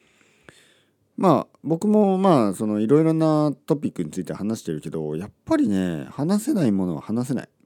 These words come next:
本当に。えー、知識があまりにないし、あの、よくわかんないからね。だから、歴史とか僕本当にわかんないですよ。興味はあるけど、歴史に興味はあるけど、話す、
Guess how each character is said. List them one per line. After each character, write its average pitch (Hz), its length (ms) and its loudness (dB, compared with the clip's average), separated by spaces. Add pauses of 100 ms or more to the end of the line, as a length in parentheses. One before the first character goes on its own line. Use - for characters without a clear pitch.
(520)
本 98 180 -4
当 80 120 -8
に。 71 180 -14 (880)
え - 40 -10
ー、 80 260 -8 (220)
知 - 220 -2
識 - 300 -8
が 78 120 -4
あ 90 60 -4
ま 127 160 2
り 139 80 4
に 82 280 -2
な 107 140 -2
い 78 120 -4
し、 65 420 -18 (720)
あ 80 160 -10
の、 69 540 -12
よ 113 180 0
く 120 120 -6
わ 117 80 -4
か 120 180 -2
ん 117 60 -2
な 82 100 -4
い - 20 -18
か - 120 -20
ら - 80 -20
ね。 - 120 -20 (720)
だ 87 60 -12
か 87 120 -10
ら、 65 540 -12
歴 110 400 -2
史 - 160 -6
と 147 100 0
か - 140 -4
僕 82 200 -10
本 143 200 -6
当 170 80 -4
に 151 80 0
わ 135 80 0
か 151 80 -2
ん 139 80 0
な 85 80 -2
い - 40 -10
で - 40 -18
す - 60 -20
よ。 - 100 -20 (1080)
興 240 220 6
味 113 140 4
は 87 120 -2
あ - 20 -2
る 85 100 -8
け - 120 -14
ど、 - 160 -20 (300)
歴 135 280 -6
史 185 160 -2
に 175 80 -2
興 247 320 6
味 135 140 4
は 92 240 0
あ 143 60 0
る 127 100 0
け 104 200 -4
ど、 123 520 0
話 202 420 -6
す、 - 240 -16